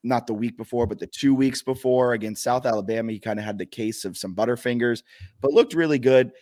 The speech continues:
Zach Horton, three catches. One of them should have been a touchdown if he didn't get tripped up. Like, there was just so many good things that came out of this game. I, I think my, the biggest thing that I circle with what makes me so happy about this game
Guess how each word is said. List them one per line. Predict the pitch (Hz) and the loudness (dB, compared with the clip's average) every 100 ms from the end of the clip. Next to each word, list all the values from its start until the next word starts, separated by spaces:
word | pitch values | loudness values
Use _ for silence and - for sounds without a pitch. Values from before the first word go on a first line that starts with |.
| _ _ | _ _
Zach | 107 127 117 | 2 2 2
Horton, | - 127 110 113 | 2 2 2 -4
three | 120 123 | -2 -2
catches. | 117 123 117 127 110 - | 0 -2 -2 -2 -2 -6
One | - 117 120 | -6 -2 -2
of | |
them | 113 107 | -2 -6
should | - 120 | -4 -4
have | 113 | -4
been | 110 | -4
a | 107 | -6
touchdown | - 107 - 104 101 | -6 -8 -6 -6 -6
if | 98 | -4
he | |
didn't | 101 101 90 | -4 -4 -6
get | - | -10
tripped | - 90 - | -10 -10 -2
up. | 151 135 - | 2 2 2
Like, | 113 101 _ _ _ - | 0 -2 _ _ _ 2
there | |
was | 175 | 2
just | 139 - - | 2 -4 0
so | 139 135 | 4 6
many | 131 120 117 104 - | 4 2 0 -4 0
good | 113 101 - | 0 0 -2
things | 107 107 | -2 -4
that | 101 - | -8 -10
came | 107 101 | -8 -4
out | 98 | -4
of | 95 | -4
this | 90 - | -6 -4
game. | 101 101 98 95 _ _ _ - | -2 -2 -2 -6 _ _ _ -4
I, | 85 131 | 2 2
I | |
think | 139 147 | 2 -2
my, | 123 117 117 123 123 120 - | 0 2 2 2 2 -2 -4
the | 120 | 2
biggest | 131 131 131 | 4 4 0
thing | 127 | -4
that | 120 | -2
I | 80 104 | 0 0
circle | 110 - 113 117 127 127 123 _ _ _ _ _ _ | -2 -6 -6 -2 0 0 -2 _ _ _ _ _ _
with | 123 113 | -2 2
what | 113 107 | 4 2
makes | 117 120 - | 2 -2 -4
me | 123 | -4
so | 117 - 107 | -4 -2 -2
happy | 92 - 104 - 135 | -2 -2 -2 0 0
about | 135 135 135 | 2 0 0
this | 139 143 | -2 -4
game | 147 143 147 | -4 -4 -6